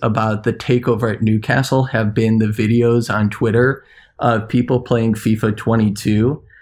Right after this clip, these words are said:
and having a Newcastle squad full of Messi and Mbappe, Mbappe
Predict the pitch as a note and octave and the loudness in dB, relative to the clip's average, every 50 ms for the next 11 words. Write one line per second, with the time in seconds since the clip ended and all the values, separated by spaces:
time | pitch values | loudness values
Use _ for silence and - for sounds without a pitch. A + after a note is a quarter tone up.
0 | _ _ _ - A#2 A2 A2 G#2 G#2 - A2+ A2+ A2+ A#2+ A#2+ A#2+ A2+ G#2+ G#2 G#2 | _ _ _ -4 0 0 2 0 0 0 0 0 2 2 2 2 2 2 2 2
1 | G#2+ G#2 - A2+ A2 G#2 - - A2 A2 - - A#2 G2+ G#2+ A2 A2+ A2 G#2+ - | 0 0 -2 -2 -2 -2 -2 -2 -4 -4 -2 0 0 2 2 2 2 0 0 -2
2 | A2 A2 A2 A2 A2 G#2+ G#2+ G#2+ G#2 - - G2 G2 F#2 - - _ - _ _ | 0 0 2 2 2 2 2 2 0 -2 -4 -6 -6 -6 -8 -14 _ -20 _ _
3 | _ - A2 A2 A2+ A2+ A2 G#2+ A2+ G2 G2 G2 F#2+ - - G2 - - - - | _ -2 -2 0 0 0 0 0 0 0 -2 -2 -4 -6 -8 -10 -10 -14 -18 -14
4 | - - C3+ A#2 A2 A2+ A2 G#2+ G#2+ G#2+ A#2 A2+ - - - - | -4 -2 0 0 2 2 0 0 -2 -2 -4 -6 -6 -6 -10 -14